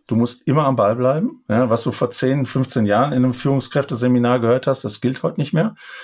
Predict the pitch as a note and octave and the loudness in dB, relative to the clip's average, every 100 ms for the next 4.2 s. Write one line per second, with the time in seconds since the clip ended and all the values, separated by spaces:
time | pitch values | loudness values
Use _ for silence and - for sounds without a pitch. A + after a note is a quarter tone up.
0 | - F#2+ F2+ - _ _ _ _ _ F2+ | -4 0 0 -2 _ _ _ _ _ -12
1 | - - - - - - - - F#2 F#2 | -8 -6 -6 -6 -8 -8 -8 -4 -4 -4
2 | - - - - - - A2+ A#2+ G#2 - | -8 -8 -8 -8 -12 -4 0 0 -4 -6
3 | G#2+ - G#2 G2+ G#2 - - A2 D#3 - | -4 0 0 0 0 -2 -4 -6 -6 -4
4 | G#3+ | -6